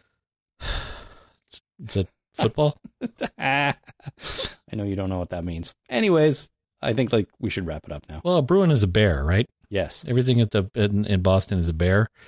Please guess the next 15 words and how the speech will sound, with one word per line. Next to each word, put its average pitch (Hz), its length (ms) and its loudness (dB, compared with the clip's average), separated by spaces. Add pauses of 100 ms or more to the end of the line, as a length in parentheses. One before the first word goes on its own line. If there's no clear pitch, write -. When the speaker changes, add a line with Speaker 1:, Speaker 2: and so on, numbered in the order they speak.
(240)
Speaker 2:
So 104 160 2
the 92 100 2
Boston 107 340 2
Bruins, 110 380 4
is 101 100 2
that, 107 160 2 (120)
uh, 98 540 4
that's 113 180 0
hockey. 95 300 0
That's 87 140 0
gotta 113 160 2
be 87 80 0
hockey. 87 280 -2
If 85 100 -4
you're 147 140 4